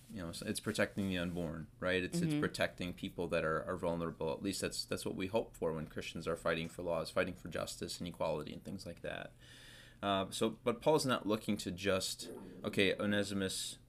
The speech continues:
Speaker 1: or I'm sorry, Philemon, you have to do this because I'm telling you to do it."
Speaker 2: Mm-hmm.
Speaker 1: He wants, he wants it to be a gospel motivated
Speaker 2: Right.
Speaker 1: change. So that's why
Speaker 2: Yeah.
Speaker 1: he simply doesn't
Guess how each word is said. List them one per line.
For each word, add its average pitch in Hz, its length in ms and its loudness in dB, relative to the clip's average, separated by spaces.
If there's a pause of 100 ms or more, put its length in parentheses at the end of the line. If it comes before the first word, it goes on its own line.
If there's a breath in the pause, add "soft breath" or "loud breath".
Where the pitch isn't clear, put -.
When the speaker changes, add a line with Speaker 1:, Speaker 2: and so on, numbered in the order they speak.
(120)
Speaker 1:
or 101 120 4
I'm 101 140 4
sorry, 87 240 2
Philemon, 98 500 2
you 95 120 2
have 90 240 2
to 90 80 -8
do 82 180 -2
this 80 160 -4
because 80 280 -6
I'm 82 100 -2
telling 85 280 -4
you 85 60 -6
to 82 100 -6
do - 140 -8
it." - 240 -8
Speaker 2:
Mm-hmm. 151 320 0
Speaker 1:
He 113 100 4
wants, 98 640 2
he 113 80 2
wants 110 220 6
it 95 100 -6
to - 100 -10
be 95 100 2
a 87 40 2
gospel 87 420 -4
motivated 78 560 -4
Speaker 2:
Right. 160 140 2
Speaker 1:
change. 180 420 -2
So - 160 -4
that's 95 200 6
why 98 160 4
Speaker 2:
Yeah. 95 60 2
Speaker 1:
he 87 100 0
simply 92 400 -2
doesn't 82 600 -2